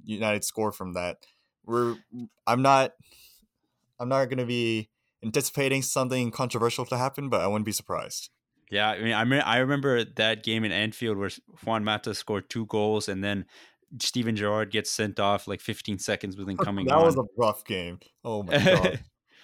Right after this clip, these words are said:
Speaker 2: That was a, that was a very interesting game. I remember that one game where y-, literally United didn't do anything the entire game, and Marwan Fellaini hits, like, a header on the crossbar, and then Rooney scores,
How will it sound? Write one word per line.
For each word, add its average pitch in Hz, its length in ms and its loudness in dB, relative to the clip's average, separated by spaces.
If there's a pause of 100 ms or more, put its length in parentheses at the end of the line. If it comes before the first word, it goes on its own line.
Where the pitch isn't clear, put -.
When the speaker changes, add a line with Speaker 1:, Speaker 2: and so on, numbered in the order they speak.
(220)
Speaker 2:
That 120 180 4
was 147 180 2
a, 120 240 6
that 104 140 2
was 135 120 4
a 131 40 -2
very 131 180 2
interesting 117 380 -2
game. 117 120 2
I 104 100 2
remember 139 260 2
that 117 160 2
one 120 240 2
game 117 280 2
where 104 280 2 (220)
y-, 117 120 -4
literally 127 380 2
United 117 400 2
didn't 117 160 2
do 117 180 -2
anything 113 480 2
the 101 80 2
entire 104 380 2
game, 104 220 2
and 98 100 -2
Marwan 104 420 0
Fellaini 101 480 0 (240)
hits, 120 200 0
like, 117 120 0
a 101 60 0
header 113 360 4
on 107 120 2
the 101 80 0
crossbar, 104 500 2
and 98 100 0
then 95 120 -2
Rooney 101 300 0
scores, 104 680 -2